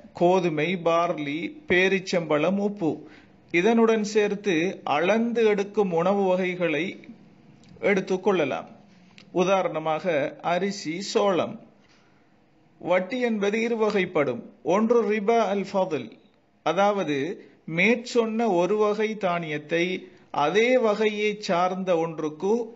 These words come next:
எடை வித்தியாசத்துடன் விற்பனை செய்வது, அதாவது புதிய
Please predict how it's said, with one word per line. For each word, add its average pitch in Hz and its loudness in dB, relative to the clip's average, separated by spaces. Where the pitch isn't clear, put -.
எடை 180 4
வித்தியாசத்துடன் 190 0
விற்பனை 208 -2
செய்வது, 143 -2
அதாவது 175 2
புதிய 190 -4